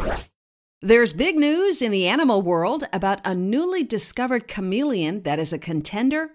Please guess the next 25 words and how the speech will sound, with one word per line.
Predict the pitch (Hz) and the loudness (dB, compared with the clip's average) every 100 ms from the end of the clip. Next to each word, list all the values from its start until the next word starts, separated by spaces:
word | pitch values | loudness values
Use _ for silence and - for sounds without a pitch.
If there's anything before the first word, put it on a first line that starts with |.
| - | -10
for | - 180 | -4 -2
the | 160 | -2
smallest | 156 - 175 170 185 226 294 240 170 | 0 -2 -2 -2 0 0 0 -2 -6
reptile | 147 156 254 - 247 254 269 277 - | -4 -2 -4 -4 -4 -2 -4 -6 -6
on | 190 220 | -4 -4
the | 240 | -6
planet. | - 170 196 214 147 - - _ _ | -8 -6 -4 -4 -8 -14 -20 _ _
Doctor | - 233 - | 0 0 0
Frank | 190 - 226 240 | -4 -2 -2 -2
Law | 180 165 151 | 0 2 2
is | 156 175 170 | 2 0 0
part | - 277 320 | -2 -4 -2
of | 233 | -2
the | 190 - | -4 -2
international | 254 285 240 233 233 220 180 | 2 2 2 0 -2 -2 -4
team | 170 - 262 262 | -4 -4 0 0
of | 180 | 0
researchers | 196 220 180 143 - 143 160 | -2 -2 -2 -4 -4 -4 -4
that | 190 - | -4 -6
classified | - 330 370 359 214 - 165 156 | -10 -6 -4 -2 -4 -2 -2 -2
the | 170 | -2
new | 175 | 0
species | 170 - 165 151 175 185 | -2 -2 -2 -2 -2 -2
in | 160 156 | -2 -2
Madagascar | 160 160 165 180 202 - 151 143 | -2 -2 -2 -2 -2 -2 -2 -2